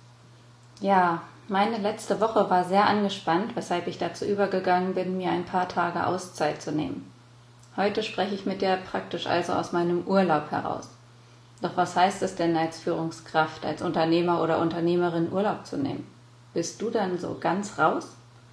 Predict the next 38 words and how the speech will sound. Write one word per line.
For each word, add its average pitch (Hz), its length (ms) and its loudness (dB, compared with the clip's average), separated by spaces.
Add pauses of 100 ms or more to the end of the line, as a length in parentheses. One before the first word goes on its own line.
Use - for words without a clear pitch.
(400)
Und 190 240 2
wenn 180 200 6
ja, 196 280 2 (100)
für 165 140 0
wie 160 100 -2
lange? 175 400 2 (1300)
Mein 220 240 2
Gedanke 196 400 2
geht 175 200 -4
dahin, 202 380 0
Umgang 185 400 2 (120)
mit 175 160 -4
dem 170 160 0
Loslassen 170 640 -2
zu - 140 -10
finden. - 600 -6 (1000)
Für - 120 0
Alpha-Tiere 214 720 4
wie 165 80 0
dich 196 240 0
und 170 120 -2
mich 202 200 0
ist 185 180 0
es - 140 -6
sicherlich 185 420 -4
schwieriger, 180 540 0
Abstand 165 440 -2
zu 165 120 -2
nehmen 170 320 2
und 170 160 0
die 160 100 -2
Dinge 175 300 0
einfach 165 340 -2
mal 170 140 -4
so 160 100 -4
laufen 170 400 0
zu - 100 -12
lassen. - 360 -8